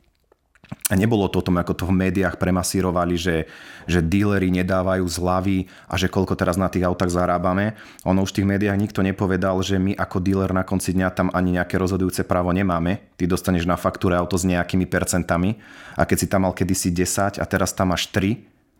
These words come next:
no tak ty robíš s tými troma, hej? A samozrejme tento biznis je o nejakých príjmoch a o nejakých výdavkoch, no a musí to dávať samozrejme nejaký zmysel. Takže to, že sa tie zľavy prestali dávať, nebolo o tom, že my by sme teraz na tých autách zarábali pätnásť, dvadsať percent.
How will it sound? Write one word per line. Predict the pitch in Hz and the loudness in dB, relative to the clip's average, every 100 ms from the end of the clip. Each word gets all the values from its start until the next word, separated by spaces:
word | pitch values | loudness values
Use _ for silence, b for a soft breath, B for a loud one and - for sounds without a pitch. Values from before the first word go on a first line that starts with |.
| - | -4
no | 85 | 0
tak | 95 | 0
ty | - 95 | 2 2
robíš | 90 87 | 2 0
s | - | 0
tými | 90 82 | 0 0
troma, | 107 110 76 - _ | 0 0 -2 -8 _
hej? | 82 92 110 B B B | 0 0 0 B B B
A | 76 | -2
samozrejme | - 87 85 87 | 2 0 2 0
tento | 82 90 92 | 0 0 0
biznis | 87 90 90 85 | 0 0 0 0
je | |
o | 87 | 0
nejakých | 90 87 92 - | 0 -2 -4 -2
príjmoch | 90 90 104 92 | 0 0 0 0
a | 87 | 0
o | 87 | 0
nejakých | 85 85 92 | 0 -2 -2
výdavkoch, | 87 87 92 90 95 110 - B B - | 0 0 0 0 0 -2 -4 B B 0
no | 87 | 2
a | |
musí | 85 - | 2 0
to | 90 87 | 0 2
dávať | 85 85 - | 2 0 0
samozrejme | 87 87 87 85 | 0 0 0 0
nejaký | 87 82 | 0 -2
zmysel. | 87 95 95 71 69 B B B | 0 0 -2 -6 -10 B B B
Takže | - 80 78 | -2 0 0
to, | 78 | 0
že | 85 85 | 0 2
sa | 87 | 0
tie | 87 | 0
zľavy | 85 87 85 | 2 0 0
prestali | - 82 - 87 | 0 -2 0 0
dávať, | 87 85 87 82 | 0 0 0 0
nebolo | 87 90 85 | 0 0 0
o | 87 | 0
tom, | 87 | -2
že | 82 87 85 | 0 0 0
my | |
by | 85 85 | 0 0
sme | 90 87 | -2 -2
teraz | 85 82 | -2 0
na | 87 | -2
tých | - 87 | 0 -2
autách | 80 85 82 | 0 0 0
zarábali | 85 85 87 90 | 0 0 0 0
pätnásť, | 87 92 - 87 82 | 0 -2 -2 -2 0
dvadsať | 87 - - | -2 -2 -2
percent. | 90 85 107 104 | -2 -2 -2 -2